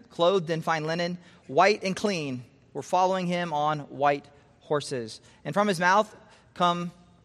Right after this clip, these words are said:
comes a sharp sword, so that with it he may strike down the nations. And he will rule them with a rod of iron, and he treads the winepress of the wrath of the rage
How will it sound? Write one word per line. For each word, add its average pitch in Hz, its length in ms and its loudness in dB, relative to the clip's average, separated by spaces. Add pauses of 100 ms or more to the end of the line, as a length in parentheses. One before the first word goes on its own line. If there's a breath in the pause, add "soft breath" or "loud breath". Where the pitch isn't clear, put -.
(140)
comes 170 200 -4
a 139 40 -10
sharp 190 480 -2
sword, 123 500 -8
so 160 160 -6
that 151 220 0
with 185 180 0
it 165 140 0
he 175 160 -6
may 175 180 -2
strike 185 460 0
down 165 320 2
the 170 60 -2
nations. 185 560 -4 (680 soft breath)
And 139 80 -8
he 170 120 -2
will 160 160 0
rule 165 200 0
them 147 180 0
with 135 120 -6
a 135 60 -8
rod 143 340 4
of 151 80 2
iron, 131 320 2
and 135 160 -8
he 139 60 -12
treads 160 380 -2
the 151 100 0
winepress 147 500 -2
of 143 260 0 (240 loud breath)
the 156 120 0
wrath 151 320 4 (480 loud breath)
of 139 120 0
the 143 80 -4
rage 135 540 -2